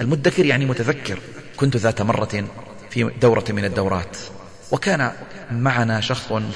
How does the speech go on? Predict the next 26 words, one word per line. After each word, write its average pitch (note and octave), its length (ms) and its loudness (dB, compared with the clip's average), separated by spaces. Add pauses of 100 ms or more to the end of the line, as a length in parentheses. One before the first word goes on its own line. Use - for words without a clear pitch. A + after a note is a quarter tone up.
فاضل G#2 500 2 (200)
عمره A#2+ 280 0
في G#2+ 60 -8
الخمسين A2 520 -6 (320)
من A2 80 -4
العمر، F#2+ 300 -4 (380)
قال F#3+ 260 4
لي: F#3+ 280 0
أنا F#3+ 180 4
متعقد D3 680 -2 (680)
من C#3 120 4
سورتين D3+ 560 2
منذ C#3+ 240 2
عشرين F3+ 260 0
سنة G3 280 2 (200)
لم E3 120 6
أستطع - 440 0
أن - 60 -6
أحفظهما. F#2+ 520 -2 (440)
ما D3+ 80 4
هما F#3+ 160 4
السورتان؟ D3 560 0
سورة A2 260 -2
القمر F3+ 420 0 (220)
وسورة - 300 -2
الرحمن. G#2 680 0